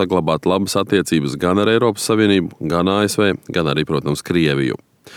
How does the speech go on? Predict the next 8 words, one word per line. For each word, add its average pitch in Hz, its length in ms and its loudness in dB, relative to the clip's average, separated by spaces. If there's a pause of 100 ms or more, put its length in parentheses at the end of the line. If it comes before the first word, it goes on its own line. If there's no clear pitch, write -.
(340)
Savukārt 76 400 -2
Polijas 101 320 4
ārlietu 90 320 0
resora 90 380 0
vadītājs 85 420 0
Radoslavs 87 560 0
Šikorskis 113 540 0
pieļauj, 107 340 4